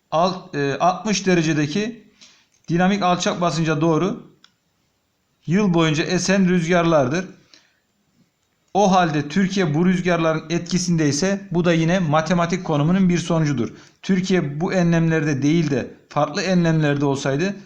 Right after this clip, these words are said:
belki alizelerin, belki kutup rüzgarlarının etkisinde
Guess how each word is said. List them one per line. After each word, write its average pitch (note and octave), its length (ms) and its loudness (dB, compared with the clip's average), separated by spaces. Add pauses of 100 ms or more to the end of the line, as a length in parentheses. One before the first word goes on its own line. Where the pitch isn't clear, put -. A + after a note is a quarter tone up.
(260)
belki F3 600 -2
alizelerin, G3 920 0 (140)
belki F#3 640 -2 (260)
kutup F3+ 380 -4
rüzgarlarının D3+ 720 0
etkisinde E3 680 -4